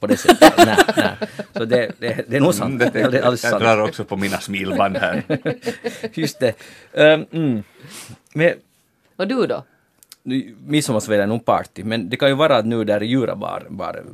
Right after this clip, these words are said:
Speaker 1: Djurabergen så är det mera peaceful.
Speaker 3: Men ni
Speaker 1: Det,
Speaker 3: ska
Speaker 1: det
Speaker 3: springa, där kan ni springa nakna omkring.
Speaker 1: Som sagt så jag skulle vara mycket ensam i den,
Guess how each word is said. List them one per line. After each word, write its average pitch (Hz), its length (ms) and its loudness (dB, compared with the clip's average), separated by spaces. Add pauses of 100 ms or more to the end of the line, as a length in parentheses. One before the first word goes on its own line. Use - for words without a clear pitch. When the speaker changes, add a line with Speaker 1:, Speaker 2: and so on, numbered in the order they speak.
(380)
Speaker 1:
Djurabergen 98 600 2
så 85 80 -10
är - 20 -6
det 90 60 -6
mera 92 180 -6
peaceful. - 460 -12 (380)
Speaker 3:
Men 165 120 -12
ni 156 60 -4
Speaker 1:
Det, 147 40 -8
Speaker 3:
ska 156 100 -12
Speaker 1:
det - 80 -4
Speaker 3:
springa, 160 240 -4
där 151 100 -8
kan 135 140 -14
ni 143 80 -14
springa 151 280 -12
nakna 156 280 -12
omkring. 147 280 -12 (300)
Speaker 1:
Som 117 140 -2
sagt 349 280 6
så 107 100 0
jag 95 280 2 (240)
skulle 107 200 -4
vara 101 100 2
mycket 113 260 -2
ensam 117 460 -4
i - 60 -14
den, - 260 -14